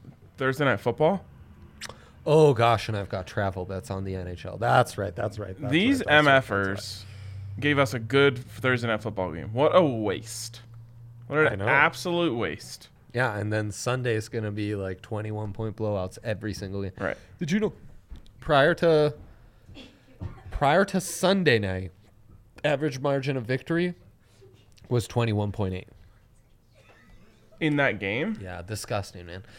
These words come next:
Speaker 2: The N F L is becoming like college, where, like, big margins aren't even a faux pas anymore.
Speaker 1: That is wild.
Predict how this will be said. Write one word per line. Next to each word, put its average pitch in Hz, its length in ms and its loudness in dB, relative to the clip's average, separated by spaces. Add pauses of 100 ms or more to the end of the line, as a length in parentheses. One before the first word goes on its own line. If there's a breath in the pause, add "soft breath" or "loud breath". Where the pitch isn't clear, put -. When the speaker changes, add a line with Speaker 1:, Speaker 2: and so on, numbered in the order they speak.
(180 loud breath)
Speaker 2:
The 123 80 4
N 156 60 8
F 214 140 6
L 170 80 10
is 175 80 4
becoming 127 320 0
like 107 160 0
college, 117 440 2
where, 101 160 -2
like, 101 300 -2
big 113 160 0
margins 101 480 0
aren't 107 240 0
even 104 300 0
a 98 420 0
faux 117 300 0
pas 139 300 0
anymore. 92 380 -8 (760 soft breath)
Speaker 1:
That 135 220 2
is 113 100 -4
wild. 98 460 -4